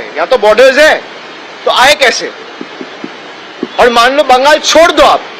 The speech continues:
पहलगाम में जो घटना हुआ, वहां पे पुलिस सेंटर के अंडर है, आपका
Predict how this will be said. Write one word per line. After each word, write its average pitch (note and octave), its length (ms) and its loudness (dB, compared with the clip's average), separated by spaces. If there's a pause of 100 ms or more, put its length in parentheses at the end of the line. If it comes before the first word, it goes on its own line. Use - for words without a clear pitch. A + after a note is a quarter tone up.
(720)
पहलगाम D4+ 460 2
में D4+ 140 -2
जो C#4 100 -2
घटना B3+ 320 0
हुआ, B3 300 4 (1000)
वहां A3+ 340 2
पे C#4+ 380 4 (500)
पुलिस C#4 320 0 (500)
सेंटर A3 360 0
के C4 100 -2
अंडर B3+ 300 2
है, C4 160 2 (1200)
आपका B3 580 4